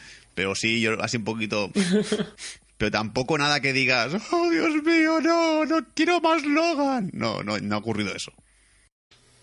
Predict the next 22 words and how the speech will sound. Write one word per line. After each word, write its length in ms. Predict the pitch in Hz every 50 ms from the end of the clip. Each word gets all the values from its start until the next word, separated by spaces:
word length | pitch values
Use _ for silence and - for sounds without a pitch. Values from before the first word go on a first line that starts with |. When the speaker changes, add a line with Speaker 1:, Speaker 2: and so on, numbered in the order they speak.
| - - - - - - - - - - - - - - - - - - - - - - - - - - - - -
Speaker 2:
Sí, 400 | - - - - - 151 147 135
a 80 | 131 131
ver, 200 | 131 131 127 120
yo, 260 | 131 120 117 113 113
una 160 | 113 123 131
jarta 280 | 127 - 147 139 - 131
de 140 | 135 143 139
llorar, 300 | 135 135 135 135 131 135
¿no? 180 | 139 147 170
Hay 140 | 175 160 143
gente 220 | - - 143 156 160
que 80 | 160
se 100 | - -
ha 20 | 143
emocionado 400 | 139 139 - 139 135 131 131 127
mucho. 380 | 135 156 156 - - - - -
Yo 180 | - 143 139 139
me 80 | 170
emocioné 380 | 185 170 143 - - 139 127 127
al 100 | 117 -
final 420 | - 127 127 123 135 151 - - - - -
por 180 | - - 117